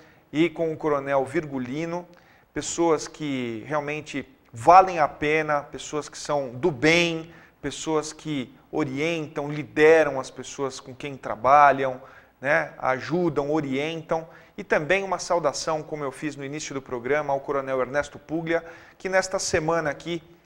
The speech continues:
de vinte e oito de agosto, inicia os seus afastamentos para a passagem para a reserva da Polícia Militar. Boa tarde, Coronel Vanderlei Ramos. Obrigado por ter vindo ao programa P M A Comunidade.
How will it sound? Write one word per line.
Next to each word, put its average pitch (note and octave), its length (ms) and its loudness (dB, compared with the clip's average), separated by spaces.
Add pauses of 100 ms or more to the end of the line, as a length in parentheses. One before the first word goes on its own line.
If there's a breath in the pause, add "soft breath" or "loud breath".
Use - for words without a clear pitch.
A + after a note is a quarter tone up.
(140)
de B2+ 120 -14
vinte D#3 260 -10
e D#3 80 -4
oito D3 260 2
de B2 100 -2
agosto, D#3 680 -2 (320 loud breath)
inicia D3+ 500 -6
os D3 80 -8
seus D3+ 180 -4
afastamentos C3 800 -6
para C3 160 -4
a B2+ 40 -2
passagem B2+ 520 -4
para B2+ 140 -8
a - 20 -8
reserva B2+ 500 2
da B2 80 -6
Polícia A#2+ 400 -14
Militar. A2 460 -18 (540 loud breath)
Boa E3 180 2
tarde, D#3+ 380 4
Coronel D3 360 -4
Vanderlei C#3 380 -6
Ramos. C#3+ 340 -6
Obrigado D3+ 540 2
por C#3 100 -10
ter C3 220 -8
vindo C#3 220 -8
ao B2+ 80 -2
programa B2+ 480 -8
P - 180 -8
M C3+ 160 -6
A C3 60 -6
Comunidade. G#2+ 580 -14